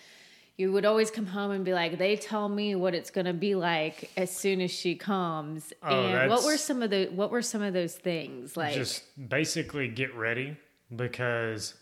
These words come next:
Speaker 2: typically, you know, they said anticipate on the schedule being you, you come to work, you work your ten, twelve hours, and then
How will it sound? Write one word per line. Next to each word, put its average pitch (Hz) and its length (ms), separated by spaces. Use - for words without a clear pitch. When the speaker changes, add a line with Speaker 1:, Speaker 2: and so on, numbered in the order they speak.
Speaker 2:
typically, 131 840
you 123 160
know, 110 220
they 120 140
said 117 440
anticipate 139 680
on 131 140
the 120 60
schedule 131 440
being 117 420
you, 123 240
you 127 160
come 143 200
to 156 60
work, 117 380
you 123 100
work 117 280
your 123 200
ten, 127 340
twelve 120 320
hours, 98 520
and 117 160
then 107 320